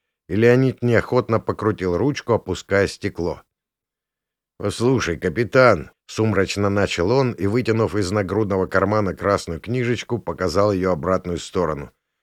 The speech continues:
«Мы сейчас очень и очень торопимся». «Позволите?» — спросил капитан и наклонился.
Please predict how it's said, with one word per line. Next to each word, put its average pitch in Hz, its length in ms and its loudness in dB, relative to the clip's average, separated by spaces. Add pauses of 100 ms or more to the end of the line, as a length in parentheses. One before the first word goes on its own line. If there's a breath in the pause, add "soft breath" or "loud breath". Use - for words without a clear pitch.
(300)
«Мы 104 160 -2
сейчас 101 440 0
очень 82 640 0
и 90 100 -4
очень 107 440 0
торопимся». 98 800 0 (840)
«Позволите?» — 151 720 2 (200)
спросил 87 420 -4
капитан 92 460 -2
и 92 40 0
наклонился. 90 720 -4